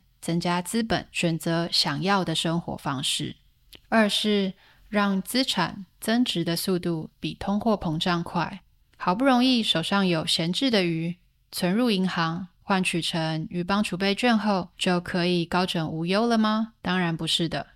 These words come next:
看看书中的鱼库技师们是如何出神入化的将一只鱼分解为两只、四只、无限多只。在现实生活中，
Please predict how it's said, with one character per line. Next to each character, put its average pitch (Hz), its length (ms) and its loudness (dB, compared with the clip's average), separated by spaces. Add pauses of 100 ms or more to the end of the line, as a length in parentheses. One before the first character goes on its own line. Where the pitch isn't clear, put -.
看 - 160 -2
看 190 160 2
书 214 180 0
中 208 220 2
的 190 100 4
鱼 180 140 -2
库 226 240 0
技 220 200 2
师 233 240 2
们 208 460 0
是 - 220 0
如 165 220 -2
何 - 220 -6
出 247 240 -2
神 175 320 2
入 180 200 2
化 175 240 2
的 160 140 -4
将 185 340 0
一 220 100 -4
只 233 260 0
鱼 175 360 0 (160)
分 175 220 -2
解 160 180 -2
为 156 200 -2
两 156 260 -4
只、 180 360 0 (320)
四 247 300 0
只、 185 440 0 (320)
无 165 120 -6
限 170 260 2
多 160 180 -2
只。 160 360 -2 (500)
在 185 220 2
现 190 180 4
实 170 140 0
生 196 240 2
活 175 100 4
中， 220 380 2